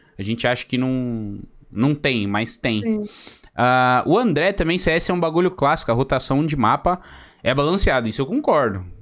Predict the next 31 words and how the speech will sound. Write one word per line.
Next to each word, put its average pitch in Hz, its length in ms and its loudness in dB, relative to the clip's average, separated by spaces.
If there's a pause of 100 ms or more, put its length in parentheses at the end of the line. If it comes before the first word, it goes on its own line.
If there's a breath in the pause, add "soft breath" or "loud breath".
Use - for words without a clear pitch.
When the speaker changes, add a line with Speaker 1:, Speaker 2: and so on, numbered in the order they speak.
(100)
Speaker 1:
concordo. 139 400 0
E 117 40 0
eu 127 100 4
acho 156 180 0
muito 180 220 0
massa 185 320 0
que 196 340 -4 (100)
eles 147 200 0
vão 175 100 2
fazendo 180 320 0
umas 180 240 0
melhorias, 175 580 0
né, 147 140 0
às 123 100 -2
vezes, 113 180 -2
tipo, - 220 -14
muda 123 480 -2 (340 loud breath)
um 120 120 -4
pixel 139 420 -2
ou 110 80 0
outro, 147 320 2
muda 127 180 0
uma 135 140 -2
Speaker 2:
É, - 40 -20
Speaker 1:
caixa, 240 520 2
Speaker 2:
eles 262 120 4
Speaker 1:
uns 240 80 -2
Speaker 2:
mudam, 277 180 4
Speaker 1:
bagulho 233 140 0
Speaker 2:
aham. 220 80 2
Speaker 1:
assim, 233 420 0